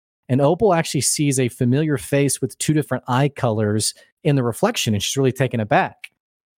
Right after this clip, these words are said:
And Thraskell rightly points out that, "Hey, this is your mother, isn't it?" And Opal's like, "Yeah." Um, Thraskell also sees other eyes that are watching Opal, which is a reference to eyes that Fira has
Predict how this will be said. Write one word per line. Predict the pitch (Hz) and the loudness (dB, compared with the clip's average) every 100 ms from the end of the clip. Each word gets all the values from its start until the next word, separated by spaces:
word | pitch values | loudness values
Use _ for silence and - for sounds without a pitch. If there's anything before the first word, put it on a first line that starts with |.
| - | -2
And | 110 | -2
Thraskell | - 147 170 - 156 131 151 117 | 2 2 0 0 2 2 0 -2
rightly | 123 139 143 | -2 0 -2
points | - 135 123 175 | 0 -2 0 0
out | 180 156 | -2 -2
that, | 123 123 | -2 0
"Hey, | |
this | 123 135 | 0 0
is | 160 113 | 0 0
your | 110 107 | 0 2
mother, | 110 156 226 107 - | 2 2 2 -2 0
isn't | 180 123 | 0 0
it?" | 90 78 - - - _ | -2 -6 -8 -8 -10 _
And | 110 | -4
Opal's | 104 110 98 | -2 -2 -2
like, | 95 90 - - | -4 -8 -10 -2
"Yeah." | 160 107 87 78 - _ - - _ _ _ - | 0 0 -4 -8 -8 _ -20 -20 _ _ _ -2
Um, | 107 104 123 | 0 0 -2
Thraskell | - 175 220 - 185 156 | 0 0 0 -2 -4 0
also | 185 247 - 165 147 135 | 2 2 0 2 2 2
sees | - - 139 127 123 - | 0 0 0 2 0 0
other | 143 135 127 | 0 0 0
eyes | 117 113 113 110 | 2 2 2 0
that | 123 | 0
are | 110 | -2
watching | 104 113 156 - 135 | 0 0 0 0 -2
Opal, | 104 101 92 98 107 139 | -2 -4 -2 0 0 0
which | 123 - | -4 -2
is | 131 113 | 0 0
a | |
reference | 107 127 - 123 - | 2 0 -2 -6 -4
to | 131 113 | -4 -2
eyes | 113 117 113 113 | 0 0 0 -2
that | 107 110 | -2 -4
Fira | - - 131 143 123 113 113 - - - _ _ - | -6 0 2 4 2 0 -4 -8 -20 -20 _ _ -2
has | 110 107 - - | 0 0 -2 -4